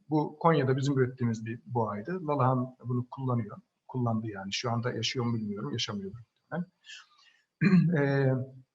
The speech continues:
bunun da mesela babası embriyo transferinden, yok dedesi embriyo transferinden falan öyle söyleyeyim. Yani bütün soy ağacı hep embriyo transferiyle elde edilmiş.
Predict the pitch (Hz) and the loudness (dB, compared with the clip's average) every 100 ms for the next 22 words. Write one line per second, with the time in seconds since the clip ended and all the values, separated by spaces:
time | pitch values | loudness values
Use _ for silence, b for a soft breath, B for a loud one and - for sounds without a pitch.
0 | _ _ _ _ _ 143 170 196 139 123 | _ _ _ _ _ 6 10 10 10 6
1 | 127 113 104 143 156 - 147 143 139 131 | 2 0 2 4 4 2 0 2 2 2
2 | 123 117 - 113 104 113 135 - 139 - | 0 -2 -4 -6 -4 -4 -6 -4 -6 -4
3 | 131 131 139 135 135 127 123 113 - 113 | -6 -4 -2 -2 0 -2 -2 -6 -8 -8
4 | 117 160 160 131 - - 123 - - - | -2 0 2 2 0 -6 -6 -6 -12 -20
5 | - 120 113 131 - 139 - 147 123 107 | -8 -6 -4 -6 -6 -6 -2 0 0 -2
6 | 123 160 - - _ - 156 156 165 165 | -4 -6 -6 -12 _ -2 0 4 2 2
7 | 120 113 131 110 110 104 196 _ - - | -2 -2 -6 -4 -6 -10 -14 _ -8 -8